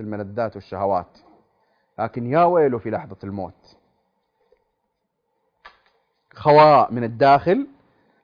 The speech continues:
من الخارج قصور وأنوار وأضواء. إذا كان عندك مجهر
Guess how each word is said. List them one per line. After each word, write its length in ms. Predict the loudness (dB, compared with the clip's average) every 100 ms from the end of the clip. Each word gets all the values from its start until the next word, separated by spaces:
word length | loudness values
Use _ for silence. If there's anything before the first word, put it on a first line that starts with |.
| _
من 160 | -4 0
الخارج 800 | 0 -2 -6 2 6 6 4 -2
قصور 600 | -12 -6 -2 0 0 -2
وأنوار 460 | -2 -2 2 2
وأضواء. 600 | 2 -2 2 4 4 0 _ _ _ _ _ _ -12
إذا 80 | -2
كان 160 | 0
عندك 260 | 2 0 0
مجهر 520 | 0 0 2 2 0